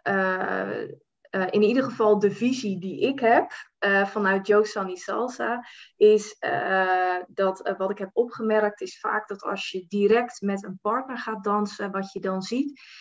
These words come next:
is dat, eh, de aandacht, eh, vaak direct verschuift naar de man.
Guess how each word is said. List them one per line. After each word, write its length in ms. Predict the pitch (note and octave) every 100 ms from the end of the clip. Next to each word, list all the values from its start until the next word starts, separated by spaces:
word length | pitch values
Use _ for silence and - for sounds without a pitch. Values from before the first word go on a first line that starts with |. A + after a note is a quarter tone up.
| -
is 240 | _ G#3+ G3
dat, 280 | G#3 G#3 -
eh, 180 | G3 F#3+ F#3+
de 160 | -
aandacht, 760 | - A#3+ C4 A3 G#3 C3+ - _ _ _ _ _
eh, 400 | - F#3+ F#3 F#3 F3+
vaak 440 | - A3+ A3+ A#3+
direct 480 | F#3 G3 G3+ B3 -
verschuift 720 | A3 - - G3 F#3+ G3 -
naar 240 | G3 F3+
de 60 | F3+
man. 460 | G3 F#3+ D#3+ D3+